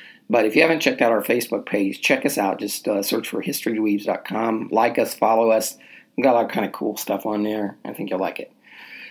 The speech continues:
But anyway, let's get into the topic. And today's topic is, uh, Charles Whitman. And Charles Whitman was an American engineering student at the University of Texas in Austin. He was a former U S Marine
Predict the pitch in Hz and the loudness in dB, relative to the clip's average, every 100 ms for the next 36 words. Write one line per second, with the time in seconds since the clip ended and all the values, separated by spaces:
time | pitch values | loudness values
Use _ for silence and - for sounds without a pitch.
0 | - - 185 - 160 110 92 - - - | 0 4 4 4 2 2 -2 -8 -14 -18
1 | _ _ - - 143 208 - 185 156 139 | _ _ -10 2 2 4 2 2 4 4
2 | - 127 - 85 - 101 113 110 120 135 | 2 2 0 0 -2 -2 -2 2 4 4
3 | 139 - 113 101 107 95 98 98 95 90 | 4 2 2 2 0 -2 0 0 0 -2
4 | - - 104 98 - 127 127 127 131 127 | -8 -6 -4 -4 0 2 4 4 4 0
5 | - - - 156 131 101 123 - _ - | -6 -12 2 2 2 -2 -2 -6 _ -10
6 | 110 110 107 107 127 143 139 120 135 123 | -6 -4 -4 0 4 4 2 0 0 2
7 | 123 123 104 110 110 107 - - - - | 0 0 0 0 0 -2 -4 -16 -20 -20
8 | - - - _ - 135 135 170 180 175 | -20 -20 -20 _ 0 4 6 6 4 4
9 | 165 151 - 160 156 160 185 156 - 143 | 4 4 4 4 6 6 4 2 2 2
10 | 135 - 139 117 123 120 110 113 - 104 | 2 2 -2 0 -2 0 0 -2 -2 -2
11 | - 110 - 139 - - - 208 - - | -2 -2 -2 -4 -2 -4 -2 0 -2 -4
12 | 123 135 131 120 107 - - 147 131 123 | -4 -2 -2 -2 -2 -6 -4 -2 2 2
13 | 113 113 110 - 107 107 104 117 139 | 2 2 0 -2 -4 -2 -2 -2 -2